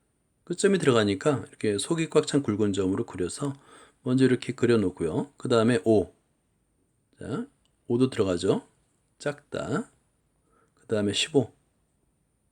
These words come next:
오와 십오. 크다. 이렇게. 그러면 공통 범위가 두 군데에서 만들어짐을 확인할 수 있어요. 그죠? 그러면서 X의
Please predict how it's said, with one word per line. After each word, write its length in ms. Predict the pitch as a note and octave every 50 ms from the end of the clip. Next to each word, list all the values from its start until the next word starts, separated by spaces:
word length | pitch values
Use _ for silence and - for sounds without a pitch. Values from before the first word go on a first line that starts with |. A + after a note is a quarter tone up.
| _ _ _ _ _ _ _ _ _ _ _ _ _ _ _ _ _
오와 340 | A2 G2+ F#2+ F#2 G#2 A#2+ C3
십오. 380 | - - - - - - - _ _ _ _ _ _ _ _ _ _ _ _ _ _ _ _ _ _ _ _ _ _ _ _ _ _ _ _ _ _ _ _
크다. 560 | _ _ _ _ G#2+ G2+ - - - - - _ _ _ _ _ _ _ _ _ _ _ _ _
이렇게. 220 | - - - - _ _ _ - - - _
그러면 340 | - - C#3+ C#3 C#3 C3+ C3
공통 420 | C3+ - C#3 D3 C#3+ - D3+ D3 C#3+
범위가 680 | C3 A2 F#2+ F#2+ F2+ F2 - G2+ G#2+ A#2+ C3 C#3 C#3 C#3
두 140 | - - A2
군데에서 520 | G#2+ A2 G#2+ G2+ F#2+ G2 F#2 F#2+ - - G2+
만들어짐을 640 | F#2 F2+ F2+ F#2 F2+ F2 E2 - F2+ F#2+ A2+ C3
확인할 280 | C3+ C3 C3 A#2+ G#2 F2+
수 140 | - - E2+
있어요. 240 | - - - - - - _ _ _ _ _ _ _ _ _ _ _ _ _ _ _ _ _ _ _ _ _ _
그죠? 320 | - A2 G2+ - A2+ - - _ _ _ _ _ _ _ _ _ - - _ _ _ _ _ _
그러면서 340 | D#3+ D#3+ C#3+ C3+ C3+ C3 A#2
X의 340 | A2 - - C3+ B2 A#2